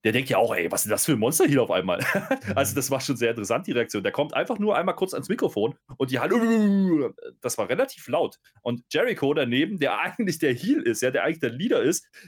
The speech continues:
Speaker 1: der kriegt ja quasi Facepops.
Speaker 2: Mhm.
Speaker 1: Äh, eigentlich schon interessant,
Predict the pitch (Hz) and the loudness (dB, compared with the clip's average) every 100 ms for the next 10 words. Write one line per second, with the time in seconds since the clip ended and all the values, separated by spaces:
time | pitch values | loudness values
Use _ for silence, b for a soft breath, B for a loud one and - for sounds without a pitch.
0 | 139 139 147 - 135 135 139 123 156 180 | -6 -4 -4 -4 -4 -2 -2 -2 -2 -2
1 | - 95 - 98 95 113 117 117 160 156 | -2 -6 -6 -12 -8 -4 -2 -2 -4 -4
2 | 147 139 127 - 143 | -4 -4 -6 -4 -4